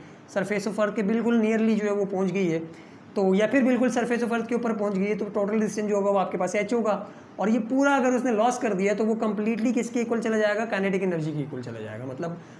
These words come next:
उसकी पूरी एनर्जी, फर्ज करो कि यहाँ पे दस थी, ठीक है, दस joule थी, तो जब वो near to the surface of earth होगी, मतलब थोड़ा सा ऊपर होगी, तो उसकी जो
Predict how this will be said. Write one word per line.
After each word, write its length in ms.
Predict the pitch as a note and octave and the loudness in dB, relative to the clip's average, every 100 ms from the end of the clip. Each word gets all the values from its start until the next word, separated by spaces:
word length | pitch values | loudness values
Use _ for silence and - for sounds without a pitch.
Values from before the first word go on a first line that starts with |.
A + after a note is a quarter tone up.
| - G#3+ | -10 -6
उसकी 220 | F#3+ B3+ - | 0 0 2
पूरी 220 | C#4+ D4 | 4 6
एनर्जी, 360 | C#4 A#3+ A3 A#3 | 6 4 4 2
फर्ज 240 | A#3+ A3+ | 0 -2
करो 160 | A#3 A#3 | -2 0
कि 80 | |
यहाँ 200 | A3+ G#3+ | 0 0
पे 100 | G#3 F#3+ | 0 0
दस 220 | G3 A3+ - | 0 -2 -4
थी, 60 | E3 D#3+ - - - - - - - - - | -8 -8 -12 -20 -20 -20 -20 -20 -20 -20 -6
ठीक 160 | G3+ A#3 | -2 -2
है, 100 | F#3 | 0
दस 160 | A#3 | 2
joule 280 | G#3 G#3+ G#3 | 2 2 2
थी, 140 | F#3 D3 - - - - | -2 -6 -8 -16 -20 -12
तो 60 | - | 0
जब 140 | A#3 | 2
वो 100 | A#3 | 4
near 260 | C4 A#3+ C4+ C4+ - - - - | 4 4 4 2 -2 -10 -20 -4
to 60 | B3 | 0
the 100 | B3 | 2
surface 320 | A#3 B3 A#3+ | 2 0 0
of 140 | B3 B3+ | 0 0
earth 180 | B3 | 0
होगी, 240 | A#3 F#3+ A3 | 2 2 2
मतलब 340 | A3 A3 A3 | 2 0 -2
थोड़ा 180 | A#3 B3 | 0 2
सा 100 | A#3+ | 0
ऊपर 220 | A3 A#3 | -2 0
होगी, 280 | G3+ D#3+ G#3 - - - - - | 0 0 -4 -6 -16 -20 -8 0
तो 100 | B3+ | 2
उसकी 300 | A#3+ A#3 B3 | 0 0 0
जो 260 | C4+ C#4 | 4 4